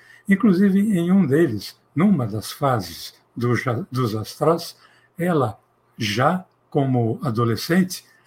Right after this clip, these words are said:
apresentou o programa ao lado de um ator chamado Aristides Molina, o Titio Molina, né? E depois,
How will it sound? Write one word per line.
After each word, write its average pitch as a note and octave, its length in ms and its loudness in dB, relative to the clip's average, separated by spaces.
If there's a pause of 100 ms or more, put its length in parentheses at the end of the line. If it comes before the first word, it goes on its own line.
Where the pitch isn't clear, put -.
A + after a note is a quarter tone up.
(120)
apresentou E3 680 0
o E3 60 -4
programa F3+ 520 0
ao F3 160 2
lado D#3 420 2
de B2+ 380 -4 (140)
um B2 180 0
ator D#3 400 -2 (260)
chamado D#3 520 0
Aristides E3+ 680 2
Molina, D3+ 580 0 (260)
o G#3+ 80 2
Titio G#3 460 0
Molina, C3+ 600 2 (1400)
né? D3 240 -2 (1000)
E E3 520 4
depois, E3+ 880 0